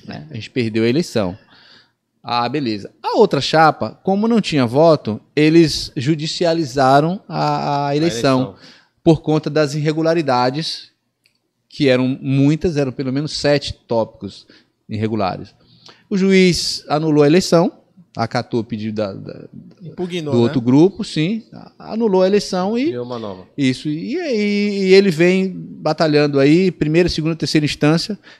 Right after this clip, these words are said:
Speaker 1: estão, está perdendo todas as, as, as decisões, e o juiz já, é,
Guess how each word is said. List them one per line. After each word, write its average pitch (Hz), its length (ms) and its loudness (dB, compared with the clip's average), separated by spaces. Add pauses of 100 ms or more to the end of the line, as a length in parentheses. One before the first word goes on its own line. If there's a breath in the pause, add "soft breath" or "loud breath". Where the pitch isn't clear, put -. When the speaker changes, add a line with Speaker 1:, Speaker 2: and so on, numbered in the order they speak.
(140)
Speaker 1:
estão, - 360 -12
está - 200 -4
perdendo 143 420 2
todas 156 460 4
as, 113 280 -2
as, 107 420 -10 (560 loud breath)
as 110 140 -6
decisões, 131 720 0 (540 soft breath)
e 180 180 4
o 190 80 4
juiz 180 400 2
já, 165 520 -2 (320)
é, 123 600 0